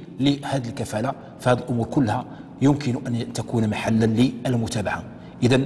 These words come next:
فهاد الأط-، الأطفال هادو، آه، ينبغي التعامل معهم بكامل الإنسانية وبكامل الرعاية وبكامل العناية الاجتماعية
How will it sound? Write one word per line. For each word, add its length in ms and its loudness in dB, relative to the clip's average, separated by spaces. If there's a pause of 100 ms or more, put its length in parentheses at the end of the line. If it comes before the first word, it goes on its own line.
فهاد 220 0
الأط-، 280 -8
الأطفال 380 0
هادو، 300 4 (420)
آه، 280 0
ينبغي 380 2
التعامل 640 0
معهم 440 0 (420)
بكامل 720 2
الإنسانية 920 -2 (340)
وبكامل 760 4
الرعاية 480 -2
وبكامل 580 -2
العناية 460 0
الاجتماعية 720 0